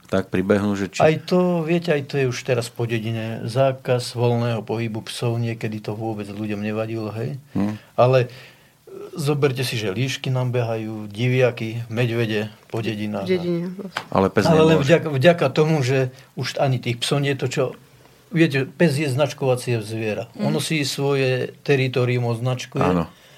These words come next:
Speaker 2: A, e, tým pádom os-, musia to rešpektovať aj vlk, medveď
Speaker 4: Mhm.
Speaker 2: a
Speaker 1: Je to
Speaker 2: tak
Speaker 1: taký
Speaker 2: ďalej.
Speaker 1: ako policajt medzi zvieratami
Speaker 2: Áno.
Speaker 1: a tým pádom to má pod kontrolou a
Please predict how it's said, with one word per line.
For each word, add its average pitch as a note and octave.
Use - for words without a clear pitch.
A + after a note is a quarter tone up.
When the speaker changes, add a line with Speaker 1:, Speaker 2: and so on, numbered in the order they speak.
Speaker 2:
A, A#2+
e, A#2+
tým D3
pádom D3+
os-, D#3+
musia D3+
to C3
rešpektovať B2
aj A2
vlk, C3
medveď A2
Speaker 4:
Mhm. E3+
Speaker 2:
a F#3
Speaker 1:
Je A#2+
to A#2+
Speaker 2:
tak C#3
Speaker 1:
taký A#2+
Speaker 2:
ďalej. C3
Speaker 1:
ako C#3
policajt B2
medzi G#2
zvieratami G2+
Speaker 2:
Áno. B2+
Speaker 1:
a -
tým A2
pádom G#2+
to G#2+
má G#2
pod F2+
kontrolou G#2+
a G2+